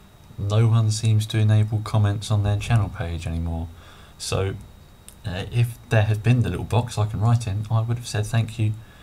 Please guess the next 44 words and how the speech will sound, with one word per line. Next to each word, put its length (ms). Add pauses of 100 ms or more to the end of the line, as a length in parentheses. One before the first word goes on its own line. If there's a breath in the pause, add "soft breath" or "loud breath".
(480 loud breath)
So, 340 (1300)
if 160
you're 100
lucky 300
in 140
that 120
respect, 520
then 360
I've 160
already 160
said 180
thank 220
you 60
to 120
you. 80
But 200
thank 240
you 60
to 100
everyone. 420 (840 loud breath)
It, 200
it 140
all 120
means 220
something 280
more, 340
and 140
it's, 360
it's 200
nice 200
to 100
see 280
I'm 300 (800 loud breath)
clocking 380
up, 180 (200)
getting 180
closer 300
to 220
a 60
hundred 460
and 100
forty 480
subscribers 680
now. 320